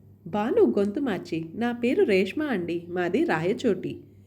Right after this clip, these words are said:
మేము మదనపల్లిలో ఉన్నప్పుడు మా అన్నయ్య రహీం అభి గారి దగ్గరే పనిచేసేవారు.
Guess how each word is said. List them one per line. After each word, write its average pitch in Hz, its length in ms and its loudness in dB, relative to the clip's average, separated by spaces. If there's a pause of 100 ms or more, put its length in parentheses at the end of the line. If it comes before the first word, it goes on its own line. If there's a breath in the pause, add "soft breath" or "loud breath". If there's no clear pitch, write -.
(220 soft breath)
మేము 311 220 6
మదనపల్లిలో 311 760 2
ఉన్నప్పుడు 185 440 0
మా 269 180 0
అన్నయ్య 196 420 0
రహీం 185 500 -2
అభి 165 280 2
గారి 294 200 0
దగ్గరే 185 340 0
పనిచేసేవారు. 175 920 -2